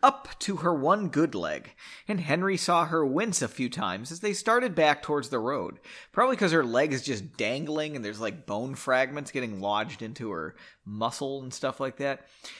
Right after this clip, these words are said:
Is that, um, is that okay? Like, wh-, wh-, when you, like, f-, fracture a bone bad, do they have to, like, go in and pick that shit out? I, I honestly don't know. And if they don't, does it, like, hurt when you're an old person? Uh, I'm not sure.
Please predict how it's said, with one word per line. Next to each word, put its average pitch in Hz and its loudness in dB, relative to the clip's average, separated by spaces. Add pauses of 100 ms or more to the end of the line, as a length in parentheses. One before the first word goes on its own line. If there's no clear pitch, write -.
(160)
Is 147 2
that, 269 4
um, 156 6 (1120)
is - -10
that 480 -6
okay? 180 -2
Like, 175 0
wh-, 262 2
wh-, 294 -4 (420)
when 427 -8
you, 508 -8
like, 494 4
f-, - -14 (360)
fracture 185 4
a 131 2
bone 139 -2
bad, 104 0
do 120 -4
they 147 0
have 185 -4
to, 247 -4
like, 226 -2
go 151 4
in 147 2
and 110 -6
pick - -6
that 151 -2
shit 120 -4
out? 135 0
I, 175 -8
I 165 0
honestly 165 -2
don't 113 -6
know. 107 -4 (340)
And 165 0
if 190 2
they 185 6
don't, 147 4
does 139 -4
it, 147 -2
like, 135 2
hurt 143 -2
when 143 -8
you're 117 -6
an 110 -6
old 110 -2
person? 151 -6 (180)
Uh, 110 -12
I'm 104 -4
not 277 4
sure. 127 2